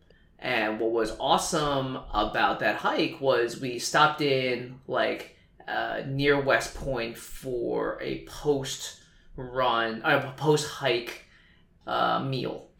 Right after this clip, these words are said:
And so we found a diner. What was amazing about this diner, dude, was full-on omelets with, like, all the fixings, like, eleven ninety-nine,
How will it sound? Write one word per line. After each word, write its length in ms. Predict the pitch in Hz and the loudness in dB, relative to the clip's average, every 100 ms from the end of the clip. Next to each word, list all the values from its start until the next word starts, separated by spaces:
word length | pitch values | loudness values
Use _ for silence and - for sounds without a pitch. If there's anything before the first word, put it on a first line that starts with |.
| - - - | -20 -20 -6
And 180 | 131 | -4
so 140 | 110 127 | -2 -2
we 100 | 123 | -2
found 640 | - 139 135 143 156 165 160 | -2 2 6 6 4 0 -2
a 500 | 160 135 131 127 - | 0 2 2 -2 0
diner. 480 | 151 262 170 - - - _ _ _ _ - | 0 2 0 -4 -12 -20 _ _ _ _ -4
What 140 | 143 135 | 0 2
was 140 | 135 | 0
amazing 400 | 120 107 107 147 | -2 -4 -4 -4
about 200 | 160 156 | -2 -2
this 160 | 110 - | -4 -6
diner, 300 | 78 98 107 | -4 -4 -4
dude, 360 | 113 127 135 - | -4 -4 -8 -6
was 500 | 131 113 113 - - - | 0 2 2 -2 -8 -8
full-on 1120 | - - - 160 160 165 160 131 120 120 120 | -6 -4 2 6 6 6 4 0 2 2 0
omelets 800 | - 117 127 147 175 - - - - | -2 -2 0 0 -2 -4 -10 -10 -8
with, 140 | 131 | -2
like, 160 | 117 - | 0 0
all 240 | 127 131 | 2 2
the 80 | 131 | 2
fixings, 800 | - 127 - 185 180 202 - - _ - - | 0 -4 -2 -2 -2 -4 -10 -18 _ -14 -8
like, 160 | 110 | -4
eleven 480 | 127 127 117 117 113 | -2 0 0 0 -2
ninety-nine, 640 | 110 104 110 110 107 104 | -4 -4 -4 -4 -4 -6